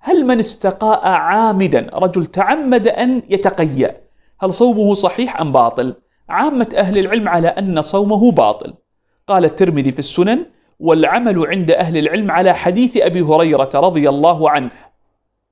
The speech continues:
والعمل على أهل الع-، والعمل عند أهل العلم على حديث أبي هريرة رضي الله عنه وأرضاه.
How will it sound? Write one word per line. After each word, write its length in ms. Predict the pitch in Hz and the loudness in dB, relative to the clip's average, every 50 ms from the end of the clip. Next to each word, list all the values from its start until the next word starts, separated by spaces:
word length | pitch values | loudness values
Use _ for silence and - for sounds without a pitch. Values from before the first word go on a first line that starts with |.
| _ _ _ _ _ _ _ _ _ _ _ _ _ _ - | _ _ _ _ _ _ _ _ _ _ _ _ _ _ -6
والعمل 420 | - 131 120 120 147 165 156 139 | -2 0 0 0 0 2 2 2
على 180 | 131 - 139 147 | 2 2 2 2
أهل 220 | - 165 143 147 | 0 0 0 -2
الع-، 200 | 143 135 - - | -4 -4 -4 -2
والعمل 480 | - 151 147 147 139 151 180 165 139 151 | 0 0 2 2 2 0 0 0 0 0
عند 200 | - 156 151 147 | -2 -2 0 0
أهل 220 | - - 160 151 | 0 0 0 0
العلم 300 | 151 139 143 180 226 220 | -2 -2 -2 -2 -2 -2
على 200 | 165 160 156 151 | -2 0 0 0
حديث 380 | - - 147 156 185 202 - - | 0 0 -2 -4 -2 -4 -2 0
أبي 220 | - 151 165 160 | 0 0 0 0
هريرة 640 | 156 147 147 139 156 185 202 208 202 - 240 254 269 - - _ _ _ _ - | 0 2 2 2 2 2 2 0 2 2 2 0 0 -2 -8 _ _ _ _ -2
رضي 320 | 175 220 208 175 165 160 | 0 0 0 2 2 2
الله 360 | 151 156 175 190 165 139 139 135 | 2 4 2 2 2 2 0 0
عنه 180 | 170 202 214 | 0 0 2
وأرضاه. 520 | 262 - - - 110 - 85 - - - | 2 2 2 0 0 -4 -6 -8 -10 -14